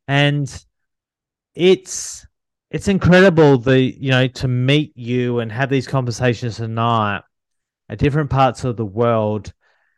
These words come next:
and to get your opinion. And it may, might be a little bit different to mine, or we went down different pathways, but at the same time, we walk away at the end of the night and we go,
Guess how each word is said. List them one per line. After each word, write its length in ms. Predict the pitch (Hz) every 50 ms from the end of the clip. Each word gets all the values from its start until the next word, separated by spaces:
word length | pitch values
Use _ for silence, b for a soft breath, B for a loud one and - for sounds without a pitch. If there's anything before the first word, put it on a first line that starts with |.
| _ _
and 440 | - 117 120 123 123 123 123 123 -
to 500 | - - 135 127 127 123 120 120 120 117 107 _
get 180 | - 151 - -
your 520 | 165 151 151 151 151 147 139 139 135 117 85
opinion. 720 | 123 120 - - - 151 156 160 147 123 104 92 87 85 - -
And 160 | 117 127 139
it 80 | 151 160
may, 240 | 170 185 208 226
might 160 | 226 220 208 196
be 340 | 175 180 170 160 151 151
a 80 | 135 123
little 240 | 127 127 139 147 147
bit 160 | 139 147 135
different 380 | 127 151 143 - 156 147 139 -
to 80 | 139
mine, 500 | 139 143 139 139 139 139 139 139 139 135
or 280 | 123 113 113 113 113 110
we 180 | 107 113 117
went 160 | 123 135 143 143
down 220 | 151 160 147 147
different 340 | 139 147 143 - 143 120 -
pathways, 680 | - 127 131 135 139 139 - _ 135 120 117 117 113
but 200 | 98 _ 135 131
at 160 | 139 156 151 156
the 180 | 175 175 170
same 320 | 160 - - 190 196 185 175
time, 300 | - 180 170 165 156 147
we 80 | 139
walk 320 | 127 131 151 170 165 - 160
away 260 | 151 147 143 143 139
at 100 | 123 113
the 120 | 131 131
end 100 | 131 131
of 40 | 127
the 60 | 127
night 360 | 123 123 127 127 127 120 117
and 100 | 95 110
we 80 | 123 127
go, 360 | 123 139 135 135 131 131 127